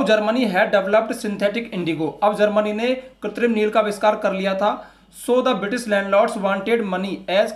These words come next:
compensation for being released from fifteen percent arrangement।" इसलिए अब British जमींदार पन्द्रह परसेंट के समझौते से मुक्त होने के लिए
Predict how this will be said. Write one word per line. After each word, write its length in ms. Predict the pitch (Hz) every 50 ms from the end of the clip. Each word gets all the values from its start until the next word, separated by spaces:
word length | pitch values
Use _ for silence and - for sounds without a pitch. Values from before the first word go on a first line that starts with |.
| -
compensation 720 | 202 190 190 202 226 233 226 233 208 190 190 226 233 233 226 - 208
for 120 | 202 214 185 156
being 180 | 165 208 233
released 360 | 208 196 185 196 226 - 240
from 240 | - - - 190 190
fifteen 500 | 208 190 - 185 185 - 233 233 233 233
percent 300 | - - - - 214 226 226 - 202
arrangement।" 360 | 175 175 160 160 156 147 131 120 - - _ _ _ _ _ _ -
इसलिए 540 | 214 208 - 220 254 269 247 196 - - - - _ _ _ _ _ -
अब 160 | 220 226 -
British 260 | - 196 - 277 277
जमींदार 480 | - 214 208 208 202 202 202 190 175 - 117 117 - - _ - _ _ _ _ _ -
पन्द्रह 300 | 208 214 214 226 269 277
परसेंट 560 | 277 - - 214 214 214 214 214 214 208 -
के 340 | - - 240 247 269 262 269
समझौते 600 | - - 226 208 196 180 190 202 196 208 220 214
से 280 | 214 - 240 254 262
मुक्त 360 | 240 196 185 214 262 - - 208
होने 300 | 170 190 202 202 214 208
के 100 | 214 208
लिए 420 | 202 208 214 240 269 269 - -